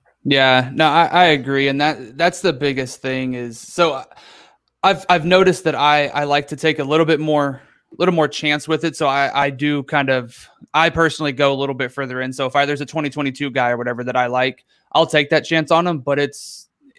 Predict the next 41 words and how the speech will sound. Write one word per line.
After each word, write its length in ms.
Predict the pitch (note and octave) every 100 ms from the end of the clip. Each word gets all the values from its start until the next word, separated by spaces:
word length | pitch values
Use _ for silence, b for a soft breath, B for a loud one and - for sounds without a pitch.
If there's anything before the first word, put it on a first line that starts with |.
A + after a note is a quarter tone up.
| _ _
years 300 | E3 D3+ C3+
prior, 340 | - B2+ A#2+
obviously, 320 | A#2+ A#2 B2 C3
but 160 | C3
it, 140 | C3+ C#3+
it 120 | C#3
has 300 | C#3+ C#3 -
come 180 | D3 C3
back 200 | B2+ -
to, 220 | C3 A#2+ -
to 80 |
bite 280 | C#3+ C#3+ A#2+
me. 200 | A2 A2+
So 220 | - C#3+ C#3
it 100 | C#3+
definitely 360 | D#3+ E3 D#3+
is 100 | C#3
something 300 | D3 C3+ C#3
you've 120 | C3
gotta, 240 | C#3 C3+ C3 -
you 220 | B2+ C3+
gotta 200 | D3 D3+
weigh 200 | C3 C3+
that 260 | B2+ A#2+ -
risk. 320 | A#2+ B2+ -
And 80 | D3
you 40 |
also 160 | F3 E3+
kinda 180 | E3 D3+
gotta 200 | C3 B2
just 160 | B2+ C#3
look 180 | C#3+
at 160 | C#3+ -
your, 240 | C3 A#2+ - b b b b b b -
look 200 | F3 G3
at 120 | F#3
the 80 | E3+
layout 360 | D3 D3 D3+ C#3+
of 140 | C3+
your 140 | C3
team, 420 | B2 C3+ C3 D#3